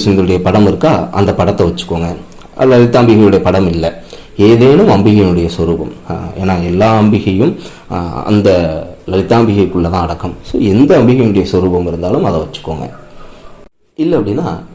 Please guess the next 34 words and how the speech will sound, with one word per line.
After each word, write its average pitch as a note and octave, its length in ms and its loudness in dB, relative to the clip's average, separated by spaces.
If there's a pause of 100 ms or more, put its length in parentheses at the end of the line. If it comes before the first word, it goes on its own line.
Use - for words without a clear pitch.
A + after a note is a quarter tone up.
கலச D#3 300 2
ஸ்தாபனம் F#2 400 2
பண்ணலாம். D#2+ 380 -4
நான் B2 180 2
உங்களுக்கு G#2+ 340 2
கலச A#2 180 0
ஸ்தாபனம் A2 400 0
பண்றது F2+ 220 0
தனி F#2 180 0
ஒரு F#2 220 4
வீடியோ F#2 220 2
பதிவா F2 320 0
கொடுத்து F2 240 -2
அதனுடைய E2+ 460 -2
லிங்க் F2 160 -2
நான் D#2+ 160 -6
கொடுக்குறேன். D2+ 480 -8 (1080)
So, G#3 60 -6
இல்ல E3 140 -2
கலசமும் B2+ 720 0
என்னால F2+ 240 0
வைக்க F2 220 -2
முடியாதுன்னு E2 420 -2
கூடிய G2 220 -4
நபர்கள் F#2 440 0
ஏதாவது B2 400 6
ஒரு F#2+ 220 4
விளக்கு, G#2 420 2
விளக்கு B2 240 2
வந்து, G2+ 480 0 (420)
ஆஹ், - 340 -6 (140)
குத்து D3 200 2
விளக்காக G2 380 4
இருக்கட்டும். - 540 -6